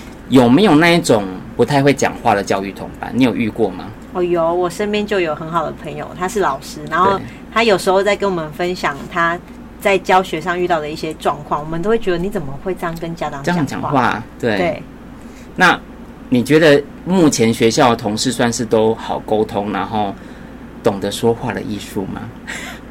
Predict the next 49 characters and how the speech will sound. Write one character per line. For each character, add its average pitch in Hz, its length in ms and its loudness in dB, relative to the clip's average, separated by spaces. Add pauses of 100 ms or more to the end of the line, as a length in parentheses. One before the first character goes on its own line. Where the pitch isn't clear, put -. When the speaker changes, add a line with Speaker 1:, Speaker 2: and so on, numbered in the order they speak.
(240)
Speaker 2:
呃， 175 200 -4 (180)
懂 180 160 0
得 208 140 6
说 269 160 4
话 285 120 4
的 233 100 2
艺 247 140 2
术 226 140 -2
这 214 100 0
个 208 80 4
就 190 120 0
有 190 120 4
点 165 240 -4
难， - 140 -10 (140)
但 240 120 6
是 233 80 -2
好 - 280 -4
沟 180 120 0
通 180 220 -2
是 175 160 -4
OK 156 440 -4
的。 - 200 -10 (140)
Speaker 1:
对， - 160 -6 (400)
基 233 140 4
本 147 160 8
上 160 360 6
就 170 100 -2
是 170 160 2
大 165 160 4
家 151 200 6
都 151 200 4
相 147 240 4
处 139 160 -2
得 101 80 2
蛮 101 240 -2
和 92 240 -4
平 80 300 -8
的。 64 100 -10 (420)
然 131 120 2
后 190 220 4
像 180 200 4
我 110 120 4
教 135 200 2
书 139 140 0
这 139 160 2
十 - 220 -2
年 101 260 -6
来， 92 280 -6
从 107 360 -4